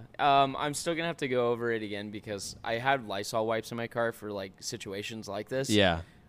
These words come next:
Speaker 1: Um, now there's streaks on my seat from the <laughs> Lysol wipes, so
Speaker 2: Oh,
Speaker 1: I'm gonna have
Speaker 2: okay.
Speaker 1: to clean those.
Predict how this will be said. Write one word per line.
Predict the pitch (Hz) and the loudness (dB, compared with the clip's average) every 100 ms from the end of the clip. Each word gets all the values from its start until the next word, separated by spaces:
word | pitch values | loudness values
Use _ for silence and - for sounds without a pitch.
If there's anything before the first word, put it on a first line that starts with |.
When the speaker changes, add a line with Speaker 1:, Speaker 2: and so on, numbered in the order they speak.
| - | -8
Speaker 1:
Um, | 104 107 107 98 98 | 0 2 2 0 -4
now | 113 120 117 | -4 -2 0
there's | 110 | -2
streaks | - - 113 95 | -6 -6 -6 -6
on | 101 | -8
my | 92 | -8
seat | 92 - 104 | -8 -8 -10
from | - 101 | -12 -10
the | 90 | -4
<laughs> | |
Lysol | 98 127 202 110 | -2 0 2 2
wipes, | 101 98 - | 0 -6 -8
so | - 101 | 0 4
Speaker 2:
Oh, | 98 98 | 6 4
Speaker 1:
I'm | 107 | 2
gonna | 98 | -2
have | 80 | -4
Speaker 2:
okay. | 90 | -6
Speaker 1:
to | 92 - - - - - - | -8 -16 -20 -20 -20 -20 -6
clean | 120 113 110 104 | -4 -2 -4 -6
those. | 101 110 107 104 98 - | -4 -2 -2 -4 -6 -8